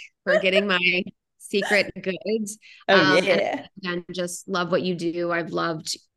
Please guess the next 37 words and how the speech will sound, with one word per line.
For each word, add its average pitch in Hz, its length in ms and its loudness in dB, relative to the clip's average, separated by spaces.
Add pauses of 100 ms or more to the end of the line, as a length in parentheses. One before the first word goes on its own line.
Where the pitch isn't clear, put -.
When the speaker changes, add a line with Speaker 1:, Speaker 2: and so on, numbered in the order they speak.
(300)
Speaker 1:
your 180 200 4
work 170 240 4
for 185 120 2
such 170 320 -2
a - 20 2
long 170 220 2
time. 160 260 0
It's 165 140 -4
been 175 120 -2
such 170 220 -8
a 170 60 -4
pleasure 170 440 -2
to 175 140 -4
know 196 180 6
you 196 280 4
and 175 100 2
be 170 100 0
in 165 80 0
your 165 120 -2
orbit. 170 420 -2
And 160 280 -2 (440)
I'm 185 80 2
so 185 160 4
grateful 170 580 2
for 220 180 -2
all 226 100 2
the 220 100 0
work 220 200 0
that 226 120 -4
you're 233 100 -2
doing 226 200 -2
for 220 120 -8
people 220 340 -2
in 190 60 2
such 175 320 -4
a 175 60 0
non-judgmental, 165 1120 -2